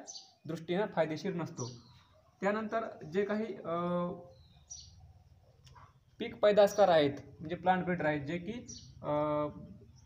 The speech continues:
बियाणे उत्पादित करतात, त्या उत्पादित क-, करणाऱ्या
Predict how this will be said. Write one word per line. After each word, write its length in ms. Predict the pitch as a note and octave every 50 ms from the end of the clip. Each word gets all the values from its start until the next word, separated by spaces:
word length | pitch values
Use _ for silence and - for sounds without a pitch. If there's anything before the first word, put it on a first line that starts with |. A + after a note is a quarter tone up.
| - -
बियाणे 520 | D3+ D3 E3+ F#3 G3 G3+ G3+ G#3 A3 A3 - -
उत्पादित 380 | F#3 F#3 - - F#3 F3+ F#3 F3+ -
करतात, 300 | F#3 F3 - D#3 C3+ B2+ - - - - - - - -
त्या 80 | F3+ F3+
उत्पादित 400 | F#3 F#3 F3+ - G3 G3 G3 F#3 -
क-, 40 |
करणाऱ्या 680 | F3 F3 - - - - F3 F3 F3 F3+ F3 F#3 G#3